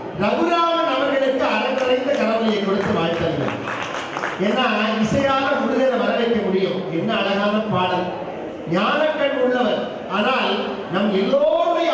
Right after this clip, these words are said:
ஆற்றலையும் மிஞ்சி இருக்கிறார். அவர் நம்ம வாழ்த்தல். அதே மாதிரி நிறைய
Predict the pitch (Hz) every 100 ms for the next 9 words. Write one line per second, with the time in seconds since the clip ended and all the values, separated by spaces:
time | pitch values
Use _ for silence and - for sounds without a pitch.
0 | 302 285 285 277 269 285 285 247 262 240
1 | 214 208 185 - - - - 151 151 135
2 | 151 175 - - - - - - - 180
3 | 208 240 - 302 269 262 220 214 220